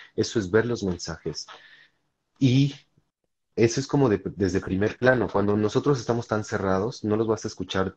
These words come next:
de propia experiencia, sino lo vas a escuchar a través de los canales que están despiertos y que están abiertos, y que han como de cierta manera entendido la sensibilidad de su cuerpo para poder escuchar esto que te estoy describiendo.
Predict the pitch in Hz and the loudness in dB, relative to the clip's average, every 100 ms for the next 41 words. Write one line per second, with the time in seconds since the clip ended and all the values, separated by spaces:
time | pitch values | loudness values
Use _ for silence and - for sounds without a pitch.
0 | - 95 87 - - 98 95 90 - 87 | -8 -6 -4 -2 -2 0 2 0 -2 -6
1 | 85 101 - 95 87 85 87 98 - - | -2 -4 -4 -8 -6 -2 -2 -2 -4 -8
2 | 92 90 92 101 - - - 90 98 92 | -8 -4 -2 -4 -8 -20 -6 -4 0 2
3 | 95 104 98 - 87 87 117 113 - 87 | 2 0 -2 -4 -4 0 2 0 -4 -10
4 | - 90 90 - - 101 98 95 95 87 | -6 -4 -4 -4 0 0 0 -6 -6 -6
5 | 87 92 90 82 101 107 - 87 - _ | -6 -2 -2 0 0 0 -4 -10 -12 _
6 | _ _ _ - 104 92 101 101 98 120 | _ _ _ -2 0 4 6 6 4 2
7 | 110 92 82 104 - 113 92 90 101 104 | 2 2 2 2 4 2 4 4 4 2
8 | - - _ - 98 95 95 92 98 104 | 0 -16 _ -2 -2 2 2 2 2 2
9 | 107 107 92 87 - 87 85 92 104 104 | 2 2 0 -4 -4 -2 2 4 4 0
10 | 92 - 104 101 101 92 85 87 92 92 | -8 0 0 2 0 0 -2 0 -2 -2
11 | - 85 90 104 117 - 85 - - 92 | -6 -4 2 2 0 -6 -10 -10 -8 -4
12 | 90 90 - 92 107 104 | -4 -4 -6 -4 -2 -4